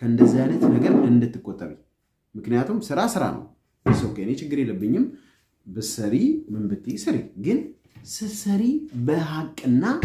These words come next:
በላብሽ ያገኘሽው ነው መሆን ያለበት። ከዚህ በፊት ለአንድ ልጅ ካርታ ያለው ቤት ነው፣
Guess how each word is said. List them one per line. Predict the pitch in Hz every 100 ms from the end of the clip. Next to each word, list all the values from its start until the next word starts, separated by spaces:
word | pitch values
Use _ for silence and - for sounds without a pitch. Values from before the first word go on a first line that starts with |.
| - - - -
በላብሽ | - 139 151 165 208 - - -
ያገኘሽው | 113 123 123 117 -
ነው | 110
መሆን | 104 113
ያለበት። | 95 85 - - _ _ _ _ _ -
ከዚህ | 156 170
በፊት | 208 240 151
ለአንድ | 156 190 160 135
ልጅ | 247 - - _ _ _ _ _ _ _ _ _ -
ካርታ | 180 185 - 196 233 320 - _ _ _ _ _ _
ያለው | 120 139 139 123
ቤት | 113 120 113
ነው፣ | 101